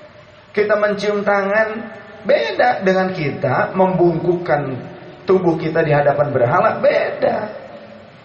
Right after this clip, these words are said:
Jadi jangan sama. Kembali ke pertanyaan yang tadi tentang sakaratul maut.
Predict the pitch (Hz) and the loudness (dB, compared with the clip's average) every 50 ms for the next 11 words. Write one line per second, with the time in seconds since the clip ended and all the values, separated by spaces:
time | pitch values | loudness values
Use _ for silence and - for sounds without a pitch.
0 | - - - - - - - - - - - - - - - - - - 190 190 | -20 -20 -20 -20 -20 -20 -20 -20 -20 -20 -20 -20 -20 -20 -18 -14 -10 -8 -4 -2
1 | 214 202 190 190 190 - - 190 220 233 233 226 208 180 175 175 - - - - | 0 0 0 0 0 0 0 0 0 0 -2 -4 -6 -6 -8 -8 -10 -14 -16 -18
2 | - - - - - - - - - - - - - - - - - - - - | -20 -20 -20 -20 -20 -20 -20 -20 -20 -20 -20 -20 -20 -20 -20 -20 -20 -20 -20 -20
3 | - - - - - - - - - - - - - - - - - - - - | -20 -20 -20 -20 -20 -20 -18 -14 -12 -12 -10 -10 -10 -8 -4 -4 -4 -4 -6 -10
4 | - - - - - - - - - - - - - - - - - - - - | -14 -16 -18 -20 -20 -20 -20 -20 -20 -20 -20 -20 -20 -20 -20 -20 -20 -20 -20 -20
5 | - - - - - - - - - 92 92 98 - 160 165 190 185 - 151 160 | -20 -20 -20 -20 -20 -20 -20 -18 -10 -4 -2 -2 -2 0 -2 -2 -2 -2 -2 -2
6 | 165 160 165 160 - 165 165 160 160 160 160 165 156 156 165 180 196 240 277 - | -2 -2 -2 -4 -4 -4 -4 -4 -4 -4 -2 -2 -2 -2 -2 -4 -4 -4 -8 -10
7 | - - - - - - - - - - - - - 120 110 113 123 147 151 151 | -12 -16 -18 -18 -20 -20 -20 -20 -20 -20 -12 -6 -2 -2 -2 0 0 -2 -2 -2
8 | 151 - 127 113 110 - 117 120 117 117 113 113 - 104 101 101 101 104 104 107 | -4 -6 -6 -6 -6 -4 -4 -2 0 0 -2 -2 -2 -4 -4 -4 -4 -4 -2 -2
9 | 127 156 180 208 233 - | 0 0 0 0 -2 -4